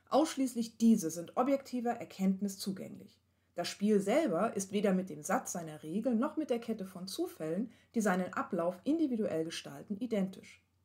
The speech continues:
Es ist weder das eine noch das andere, weil es beides zugleich ist. Und es hat unendlich viele Aspekte, so viele man eben in Form von Fragen hineinprojiziert. Wir sehen das Spiel als das Naturphänomen,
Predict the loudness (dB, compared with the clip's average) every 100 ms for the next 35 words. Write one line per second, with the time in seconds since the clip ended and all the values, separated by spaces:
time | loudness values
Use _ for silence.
0 | _ _ _ _ _ -2 -2 2 4 6
1 | 4 -4 -6 -2 0 0 -4 -8 -6 -6
2 | -6 -4 -2 0 0 -2 -8 -2 -2 0
3 | 0 2 2 -2 -8 -6 -6 -6 -8 -10
4 | -16 -16 _ _ -2 0 0 -2 0 0
5 | 2 0 0 2 -2 0 2 2 0 -6
6 | -6 -10 -12 -20 0 4 4 2 0 2
7 | 0 -4 -4 -2 -2 -2 -4 -4 -4 -6
8 | -6 -8 -6 -8 -4 -2 0 2 2 0
9 | -8 -12 -16 -16 -16 _ _ _ _ _
10 | _ _ _ 6 6 6 4 -2 -2 0
11 | 0 2 0 0 -2 0 -2 -2 -2 -2
12 | 0 0 2 2 2 -4